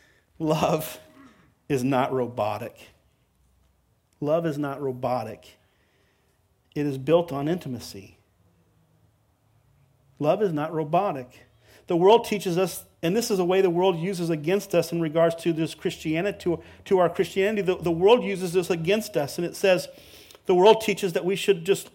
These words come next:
we're called to love everyone in the same way. So we're to just accept everything because we're supposed to be a loving people. So we allow things and we accept things that we ought not to accept. This is not a biblical truth.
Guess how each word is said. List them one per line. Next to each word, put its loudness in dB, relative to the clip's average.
we're 4
called 2
to -2
love 2
everyone 0
in 0
the -2
same -2
way. -6
So -2
we're 6
to 2
just 0
accept -2
everything 2
because 0
we're 0
supposed -6
to -14
be -6
a -2
loving 0
people. -10
So -6
we -4
allow 6
things 0
and 0
we 2
accept -2
things -2
that -4
we -2
ought 2
not -6
to -6
accept. -8
This 6
is 0
not 2
a 0
biblical -2
truth. -6